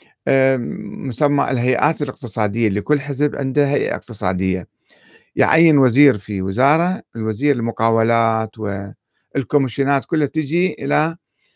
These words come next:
هذه الهيئة الاقتصادية، وهذا أسسها، آه، بريمر، سمح لهم بأن كل حزب عنده هيئة اقتصادية يجني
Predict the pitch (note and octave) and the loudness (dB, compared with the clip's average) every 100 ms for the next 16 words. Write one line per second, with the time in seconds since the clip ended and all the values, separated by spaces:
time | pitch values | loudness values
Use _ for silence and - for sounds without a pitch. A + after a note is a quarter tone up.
0 | _ D3+ E3 D#3+ C3 D3 A#2 A#2+ - G#2+ | _ 0 2 2 0 0 0 -4 -8 -6
1 | G#2+ F#2+ G#2 F2+ F#2 A2+ D#3 D#3+ D3+ C#3 | -4 -2 -4 -6 -6 0 2 2 2 -2
2 | - _ _ _ _ _ C#3 C#3 F3+ F#3 | -6 _ _ _ _ _ -4 0 2 2
3 | D3+ D#3+ - - - A#2+ A#2 A#2+ E3+ E3 | 2 2 0 -4 -4 -4 -2 0 2 2
4 | A2 F#2 - _ - C3+ C3 C3 C3+ A2+ | 0 -6 -14 _ -12 -4 -4 -2 -4 -4
5 | G2 - G#2 F#2+ _ _ _ _ - D3 | -6 -6 -8 -10 _ _ _ _ 0 2
6 | C3+ D#3 D#3+ - C#3+ B2+ C3+ G#2 - A2 | 2 0 0 -2 -2 0 0 -2 -6 -8
7 | A2+ A2 D#3 F3 D#3+ F3+ D3+ C3 C#3 D3+ | -6 -4 -2 0 2 2 2 -2 -2 -2